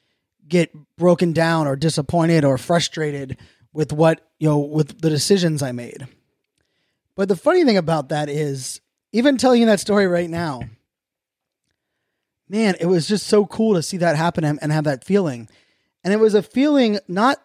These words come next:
the money really wasn't what mattered. It was the feeling that I owned something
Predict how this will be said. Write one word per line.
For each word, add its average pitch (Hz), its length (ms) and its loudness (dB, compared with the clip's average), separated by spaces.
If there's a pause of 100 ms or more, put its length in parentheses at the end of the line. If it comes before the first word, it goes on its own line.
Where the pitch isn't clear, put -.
(180)
the 196 120 -2
money 262 320 4
really 214 240 4
wasn't 190 360 -2 (140)
what 165 200 -2
mattered. 160 560 -4 (1200)
It 202 80 -2
was 214 140 2
the 202 100 2
feeling 254 500 0
that 190 280 -2
I 180 320 -2
owned 214 380 0
something 135 680 -12